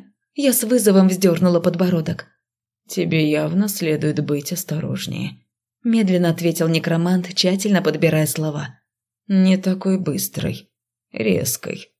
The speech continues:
Чаще смотреть по сторонам и под ноги. Быть внимательнее, спокойней". Я чуть не задохнулась от негодования.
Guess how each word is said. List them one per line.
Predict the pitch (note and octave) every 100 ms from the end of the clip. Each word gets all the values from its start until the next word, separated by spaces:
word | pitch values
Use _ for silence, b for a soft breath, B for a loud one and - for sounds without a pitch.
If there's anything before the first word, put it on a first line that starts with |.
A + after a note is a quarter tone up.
| _ _ _
Чаще | - - E3+ D#3+
смотреть | E3 D#3 D3+ D3 D#3
по | -
сторонам | - D#3 D#3 D#3 E3 E3 E3 - _
и | - G#3
под | - C3+ B2
ноги. | B2 B2+ B2+ - _ _ _ _
Быть | A3 G3+ F#3
внимательнее, | D3+ D3+ D3 D3+ F#3 G3+ F#3+ E3
спокойней". | D3 - C3+ D3 - C#3 C#3+ B2 - - _ _ _ _ _
Я | C4 B3
чуть | G3+ F#3+ F#3
не | F3
задохнулась | F3+ F3+ F3+ A3 G3+ D#3 -
от | D#3+
негодования. | E3+ E3 E3+ E3+ E3 D#3 E3 E3